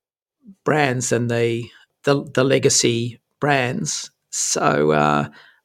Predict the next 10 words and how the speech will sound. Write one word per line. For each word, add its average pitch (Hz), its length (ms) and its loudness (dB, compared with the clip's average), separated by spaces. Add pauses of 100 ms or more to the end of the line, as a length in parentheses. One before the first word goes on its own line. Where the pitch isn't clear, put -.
(180)
look, 190 220 -2 (300)
I, - 1300 -12 (140)
I - 60 0
think 190 400 0 (600)
there's 180 160 -6
no, 185 440 4 (220)
uh, - 180 -8 (340)
you 160 120 -6
know, 120 80 -6
it's, - 220 -6